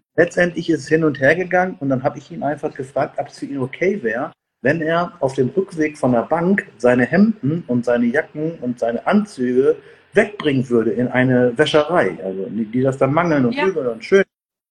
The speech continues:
Speaker 1: Und, äh, ob's okay wär, wenn er nach Hause kommt und die Bude ist mal nicht aufgeräumt. Ja, oder, äh, ob's okay wär, wenn er das Essen nicht auf dem Tisch stehen würde. Und dann sagte sie, "Ja",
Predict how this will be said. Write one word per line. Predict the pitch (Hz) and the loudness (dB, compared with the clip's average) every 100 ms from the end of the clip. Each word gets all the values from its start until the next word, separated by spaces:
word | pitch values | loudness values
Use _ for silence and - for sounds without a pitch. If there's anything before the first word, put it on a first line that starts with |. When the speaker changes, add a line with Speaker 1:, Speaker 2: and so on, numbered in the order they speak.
| - | 0
Speaker 1:
Und, | 135 131 131 - | 4 4 2 2
äh, | 127 123 - | 4 6 4
ob's | 151 143 - - _ _ - | 0 0 -6 -16 _ _ -4
okay | - 175 190 | 2 4 6
wär, | 143 127 | 6 4
wenn | 123 | 4
er | 123 | 4
nach | 123 - | 4 2
Hause | 156 170 156 | 2 2 -2
kommt | - 135 | -6 -8
und | 127 | -8
die | 117 | -10
Bude | 113 160 156 | -8 -2 -2
ist | 143 - | -2 -2
mal | 135 | -4
nicht | 131 | -2
aufgeräumt. | - 196 - 104 90 87 - _ _ _ | -4 -4 -4 -6 -8 -12 -20 _ _ _
Ja, | 139 120 139 - | 2 2 0 2
oder, | 139 131 131 135 - | 4 6 4 0 2
äh, | 135 127 127 - _ - | 6 6 6 0 _ 0
ob's | 135 135 | 0 2
okay | 135 143 156 165 | -4 2 4 6
wär, | 139 139 143 - - - - | 6 4 2 -4 -20 -20 -8
wenn | 117 131 139 | 0 0 2
er | 135 135 131 131 120 | 4 4 4 2 -2
das | 127 127 | -4 -10
Essen | - 185 190 | -2 0 2
nicht | 139 117 | 0 -2
auf | |
dem | 104 | -4
Tisch | - 117 | 0 0
stehen | - 113 101 101 | 0 -2 -2 -2
würde. | 92 85 - - _ _ - - - _ - - | -2 -4 -12 -18 _ _ -20 -20 -20 _ -20 -10
Und | - 127 | 0 4
dann | 131 | 6
sagte | 131 147 151 | 4 2 0
sie, | 127 131 | -4 -2
"Ja", | 131 196 - _ 202 131 175 | 0 0 -2 _ -2 0 0